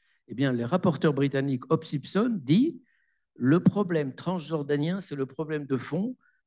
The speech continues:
parce qu'on aurait pu régler ces problèmes de manque de terre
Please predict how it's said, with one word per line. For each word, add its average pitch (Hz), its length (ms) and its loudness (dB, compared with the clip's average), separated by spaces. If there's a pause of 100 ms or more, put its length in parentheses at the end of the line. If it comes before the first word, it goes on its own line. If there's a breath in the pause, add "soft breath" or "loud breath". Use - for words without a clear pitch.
parce 131 140 0
qu'on 170 160 2
aurait 165 240 4
pu 156 120 4
régler 185 340 6
ces 135 180 0
problèmes 143 360 0
de 113 100 -2
manque 165 300 0
de 147 100 2
terre 190 400 0